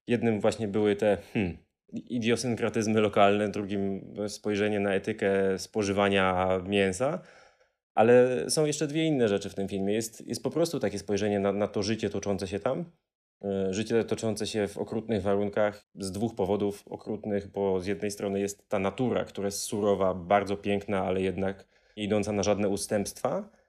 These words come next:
bo to wszystko się dzieje przecież w obszarze tundrowym, gdzie jest zimno, nieprzyjaźnie, niemalże nic nie rośnie, woda jest lodowata, wieje zimny wiatr z, z nad cieśniny Beringa.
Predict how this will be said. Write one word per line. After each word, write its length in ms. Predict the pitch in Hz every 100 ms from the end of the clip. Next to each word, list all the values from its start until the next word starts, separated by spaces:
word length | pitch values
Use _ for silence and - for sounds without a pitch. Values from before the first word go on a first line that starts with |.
| _ -
bo 120 | 101
to 100 | 107
wszystko 260 | 127 -
się 140 | 117 107
dzieje 260 | 104 101
przecież 640 | 101 110 107 98 - - -
w 420 | 104 95 98 95
obszarze 460 | 95 - - 104 98
tundrowym, 720 | 101 110 98 101 95 104 113
gdzie 180 | 95 101
jest 360 | 101 - _ _ - - 78
zimno, 420 | 101 107 117 110
nieprzyjaźnie, 880 | 107 104 - 101 101 92 98 104 104
niemalże 440 | 104 101 101 98 98
nic 220 | 104 -
nie 120 | 98
rośnie, 460 | 95 101 107 101 104 - _ _ _ -
woda 340 | 85 104 101
jest 120 | 101
lodowata, 640 | 104 101 98 101 101 104 95
wieje 380 | 101 101 98
zimny 360 | 92 98 101 98
wiatr 440 | 95 98 95 98
z, 180 | 92 - 110
z 160 | 90
nad 460 | 98 95 - - - -
cieśniny 720 | 104 117 107 104 101 98 92 - _ -
Beringa. 540 | 101 104 117 113 113